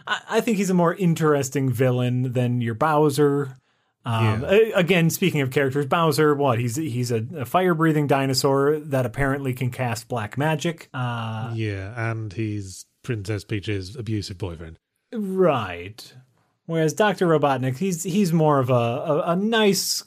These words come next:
Speaker 1: cartoony villain. Just, just easy, like, ah, evil scientist. I love that.
Speaker 2: Yeah, I mean, Bowser's motivation is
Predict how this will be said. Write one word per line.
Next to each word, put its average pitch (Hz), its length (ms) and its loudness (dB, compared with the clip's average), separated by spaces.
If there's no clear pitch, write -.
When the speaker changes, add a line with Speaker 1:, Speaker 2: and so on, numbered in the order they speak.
Speaker 1:
cartoony 143 680 0
villain. 107 800 -4
Just, - 380 -10
just - 240 -4
easy, 139 440 0
like, 127 240 0
ah, 196 200 4
evil 165 320 0
scientist. 113 580 -4
I 202 240 -4
love 110 240 -4
that. 80 240 -16
Speaker 2:
Yeah, 190 180 0
I 123 40 0
mean, 139 140 0
Bowser's 175 340 2
motivation 151 680 2
is 123 440 0